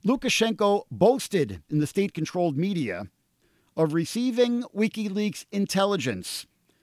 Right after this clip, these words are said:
that revealed who was, quote-unquote, "working behind the scenes" in the protests. Israel Shamir was meanwhile boasting claims on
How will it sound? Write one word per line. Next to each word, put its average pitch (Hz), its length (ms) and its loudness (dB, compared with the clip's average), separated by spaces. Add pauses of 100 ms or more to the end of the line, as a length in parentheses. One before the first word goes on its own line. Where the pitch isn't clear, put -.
(140)
that 175 240 2
revealed 175 600 0
who 208 140 0
was, 175 380 2
quote-unquote, 160 580 0 (240)
"working 160 500 -2
behind 151 380 0
the 135 80 -2
scenes" 170 720 -2 (100)
in 151 200 0
the 151 80 -2
protests. 131 640 -4 (1300)
Israel 165 380 6
Shamir 254 680 4
was 151 200 2
meanwhile 156 760 4
boasting 160 520 0
claims 170 440 0
on 131 340 -2